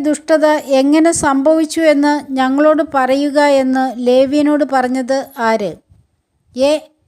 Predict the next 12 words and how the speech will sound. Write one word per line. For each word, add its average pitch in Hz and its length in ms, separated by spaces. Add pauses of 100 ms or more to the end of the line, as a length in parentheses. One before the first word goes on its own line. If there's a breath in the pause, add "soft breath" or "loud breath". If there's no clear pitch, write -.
(180)
ഇസ്രായേൽ 302 480 (140)
ഗോത്രങ്ങളുടെ 277 680
നേതാക്കന്മാർ, 269 720 (800)
ബി 294 180 (300)
ഇസ്രായേൽ 294 500 (160)
ജനം, 262 260 (680)
സി 302 220 (360)
ജനപ്രമാണികൾ, 269 920 (760)
ഡി 294 240 (340)
ദൈവജനം. 262 680 (1080)
ഉത്തരം 254 380 (880)
ബി 302 200